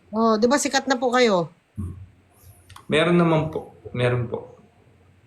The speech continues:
Speaker 1: Puntahan namin kayo dyan. Sabihin ko pala kay Perlas. Mag-ano po tayo. Sumasayaw din
Speaker 2: Perlas
Speaker 1: ang
Speaker 2: po,
Speaker 1: Father.
Speaker 2: lapit-lapit. Five minutes.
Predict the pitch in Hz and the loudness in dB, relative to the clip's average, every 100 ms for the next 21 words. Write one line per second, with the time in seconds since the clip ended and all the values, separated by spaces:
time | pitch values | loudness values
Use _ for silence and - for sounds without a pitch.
0 | - _ _ _ - _ _ - 208 - | -20 _ _ _ -20 _ _ -18 -10 -2
1 | 262 285 294 285 285 285 294 277 247 262 | 2 4 2 2 2 2 2 2 2 0
2 | 247 262 262 254 254 247 254 247 240 - | 0 0 2 0 0 2 4 2 0 -4
3 | - - - - - 214 202 220 226 220 | -8 -14 -20 -20 -12 -8 -2 0 0 -2
4 | 214 202 202 190 160 _ _ - 240 285 | -2 0 2 -2 -4 _ _ -4 2 4
5 | 339 339 - - 208 208 220 226 208 202 | 4 6 6 6 6 6 4 6 8 6
6 | 202 196 190 190 202 202 - - 156 156 | 6 4 4 4 2 0 -8 -4 0 2
7 | 156 170 175 - - - - | 2 2 2 0 -6 -6 -12